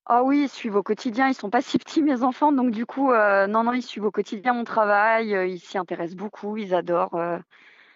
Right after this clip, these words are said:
ils adorent regarder, ils, parfois même, heu, bon, hop, hors cette période, mais parfois même, heu, j'en ai un ou deux qui viennent, heu, pendant la séance regarder. Enfin, oui, oui, ils, ils adorent, heu, ils adorent mon métier.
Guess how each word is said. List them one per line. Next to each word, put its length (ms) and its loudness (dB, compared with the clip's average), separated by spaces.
ils 160 -4
adorent 280 2
regarder, 720 2
ils, 100 -4
parfois 400 0
même, 220 0
heu, 240 2
bon, 180 -8
hop, 240 -2
hors 200 2
cette 240 -14
période, 480 0
mais 120 -2
parfois 340 0
même, 240 -2
heu, 140 -2
j'en 220 -4
ai 140 -2
un 140 2
ou 140 -2
deux 140 -2
qui 220 -10
viennent, 280 -2
heu, 160 -6
pendant 240 2
la 140 4
séance 340 -2
regarder. 440 -2
Enfin, 440 0
oui, 120 -2
oui, 640 -4
ils, 100 -10
ils 80 0
adorent, 320 2
heu, 440 0
ils 140 -4
adorent 200 2
mon 120 0
métier. 360 -4